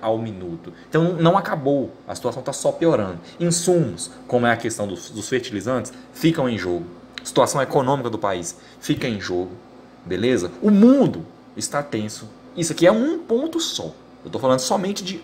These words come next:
um ponto apenas. Só comecei,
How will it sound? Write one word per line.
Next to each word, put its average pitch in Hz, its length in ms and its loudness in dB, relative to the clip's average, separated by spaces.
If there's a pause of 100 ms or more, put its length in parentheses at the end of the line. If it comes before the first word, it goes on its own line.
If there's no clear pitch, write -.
um 285 220 -2 (300)
ponto 180 400 4 (500)
apenas. 95 480 -4
Só - 220 -4
comecei, 202 600 -2